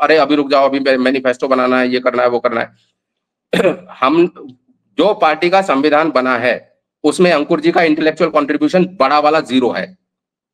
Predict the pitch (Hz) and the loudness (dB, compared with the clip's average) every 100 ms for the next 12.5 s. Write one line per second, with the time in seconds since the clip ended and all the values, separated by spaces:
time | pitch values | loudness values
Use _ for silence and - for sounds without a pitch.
0 | _ 151 180 180 135 143 151 151 139 123 | _ 0 0 0 0 2 2 4 2 -2
1 | - - 123 113 110 95 - 95 - _ | -6 -4 -2 0 -2 -8 -12 -14 -14 _
2 | _ _ _ _ _ _ _ 131 151 190 | _ _ _ _ _ _ _ 0 2 4
3 | 185 175 208 185 170 180 165 156 165 165 | 2 2 0 2 0 0 -2 -4 -4 -2
4 | 190 127 139 160 175 117 104 127 170 139 | -2 0 -2 -2 -4 -2 0 0 0 0
5 | 156 285 294 - - _ _ _ _ _ | 0 0 -4 -6 -14 _ _ _ _ _
6 | - 147 156 147 156 151 139 151 143 135 | -2 0 0 0 0 0 -2 -2 -4 -6
7 | 127 147 170 127 131 156 127 110 131 113 | -4 -2 0 -2 -2 -4 -2 0 0 -2
8 | 135 123 139 139 156 139 131 131 117 123 | -4 -2 0 2 2 2 2 0 -2 0
9 | 107 107 101 - _ - 131 139 147 135 | 0 0 -6 -10 _ -2 0 2 0 2
10 | 127 123 120 113 101 98 98 - _ _ | 0 -2 -2 0 0 -2 -8 -12 _ _
11 | _ - 147 165 170 156 175 135 147 147 | _ -4 -2 0 -2 2 2 4 4 4
12 | 139 135 127 107 _ | 2 0 -2 -8 _